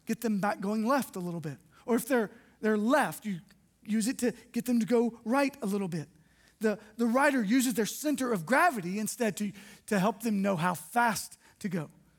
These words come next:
I found this to be so intriguing. Uh, you, you want this to keep the horse in line. When a trained rider is instructing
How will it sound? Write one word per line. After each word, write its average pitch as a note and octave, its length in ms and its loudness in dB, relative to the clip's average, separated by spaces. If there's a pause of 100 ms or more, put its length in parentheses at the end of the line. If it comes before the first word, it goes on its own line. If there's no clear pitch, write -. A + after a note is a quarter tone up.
(560)
I - 60 -12
found A3+ 260 0
this G3+ 140 -2
to G3 80 -12
be F3+ 160 -4 (120)
so A#3+ 380 0
intriguing. F#3 720 -4 (800)
Uh, E3 260 -4 (220)
you, C4 420 -2
you A3 180 0
want A#3 380 -2
this - 440 -2 (380)
to F3 100 -16 (100)
keep - 500 -4
the C4 100 -2
horse G3+ 560 -8 (120)
in G3 220 0
line. F3 340 -4 (520)
When B3 180 2
a A#3 40 0
trained D4+ 520 0
rider A#3+ 420 0
is G#3+ 160 0
instructing C#4 920 -4